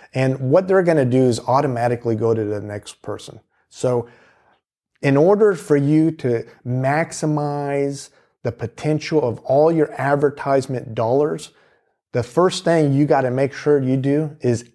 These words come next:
answer the phone. That is such a big thing. And communication is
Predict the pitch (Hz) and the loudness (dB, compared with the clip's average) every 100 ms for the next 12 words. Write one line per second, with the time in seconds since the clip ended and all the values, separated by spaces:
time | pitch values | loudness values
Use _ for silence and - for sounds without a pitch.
0 | - 127 123 - 113 107 113 104 - 120 | -6 -4 -4 -4 -4 -4 -10 -10 -10 -2
1 | 143 143 117 - - - 143 151 - - | -2 -2 -8 -8 -10 0 0 0 -6 -8
2 | 113 117 120 117 120 117 107 101 - - | -8 -2 -2 -2 -4 -8 -6 -8 -14 -20
3 | _ - 127 117 - 135 151 180 - 160 | _ -6 -4 -4 -4 2 2 2 2 0
4 | 156 165 156 151 127 113 113 | 0 -2 -2 -2 -2 -2 -6